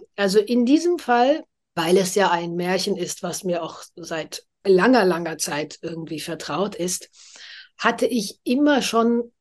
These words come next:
komischerweise, wenn ich auch das Buch gelesen habe, Melodien gehört im Hintergrund. Also ich habe ja so gerade auch viele Bilder f-, mir vorgestellt, also wie so ein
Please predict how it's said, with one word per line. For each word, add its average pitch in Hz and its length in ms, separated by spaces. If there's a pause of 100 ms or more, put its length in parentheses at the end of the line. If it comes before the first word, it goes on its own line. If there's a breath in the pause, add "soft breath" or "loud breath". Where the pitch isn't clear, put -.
(140)
komischerweise, 208 840
wenn 196 140
ich 185 220
auch 180 120
das 185 200
Buch 233 180
gelesen 214 460
habe, 196 460
Melodien 214 1300
gehört 214 880
im 240 140
Hintergrund. 196 760
Also 170 160
ich 180 220
habe 202 180
ja 208 80
so 190 300 (440)
gerade 196 400
auch 180 120
viele 220 260
Bilder 233 420
f-, - 260
mir 214 180
vorgestellt, 202 760
also 180 240
wie 185 120
so 185 140
ein 175 220